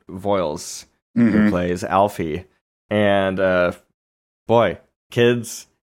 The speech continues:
Speaker 1: kids are always a gamble when you put them on screen, especially in a big role.
Speaker 2: Mm-hmm.
Speaker 1: I thought she did a wonderful job.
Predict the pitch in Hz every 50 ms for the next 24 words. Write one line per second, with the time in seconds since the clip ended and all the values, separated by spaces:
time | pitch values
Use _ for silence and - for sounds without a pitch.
0 | _ - 123 123 120 123 131 117 98 104 107 113 113 104 120 101 101 113 113 117
1 | 113 98 92 87 90 90 92 - - 98 95 95 98 92 - 110 104 - - 107
2 | 104 101 98 98 104 101 - - 117 113 104 95 95 98 - - 107 101 - -
3 | 110 104 104 101 95 104 104 104 95 98 104 107 104 92 87 92 - _ _ _
4 | - - - 117 113 120 127 127 - - 95 117 131 - - 120 117 110 107 107
5 | 104 101 98 - _ _ _ _ _ _ _ _ - - - - - - 101 98
6 | 95 98 95 90 95 92 92 92 92 95 95 95 95 95 - _ _ - 98 95
7 | 95 95 92 90 87 82 80 87 87 - - 104 101 - 139 156 156 123 95 87